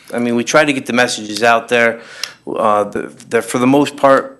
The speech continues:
public safety messages, you know, uh, different things about, you know, when there's a fire, get out, stay out. Uh, do you have your number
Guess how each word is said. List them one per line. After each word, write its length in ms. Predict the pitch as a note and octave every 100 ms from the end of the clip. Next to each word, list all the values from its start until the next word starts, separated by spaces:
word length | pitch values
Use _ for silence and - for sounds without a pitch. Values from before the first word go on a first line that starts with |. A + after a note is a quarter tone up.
| _
public 300 | - A#2+ A#2
safety 360 | - C3 B2+ C3+
messages, 720 | B2 A#2+ A#2+ A#2 A#2+ A#2+ G#2+
you 100 | A2
know, 380 | G#2+ G#2 G2+ G2+
uh, 280 | G2 F#2 - - _
different 240 | B2 A#2+
things 240 | - A#2+ A2+
about, 420 | G#2+ G#2+ G#2 -
you 100 | A2
know, 220 | G2+ G2+
when 140 | G#2
there's 120 | G#2+ G2+
a 40 |
fire, 400 | - A#2 A2+ A2+
get 160 | G#2 A2+
out, 460 | A#2 A#2 - - -
stay 320 | - A#2 A2+
out. 500 | A2 A2 A2 - - - -
Uh, 420 | G2+ G2+ G2+ G2+
do 160 | G2+ A#2
you 60 |
have 160 | B2 A#2+
your 100 | A2+
number 560 | A#2+ B2+ B2+ B2+ B2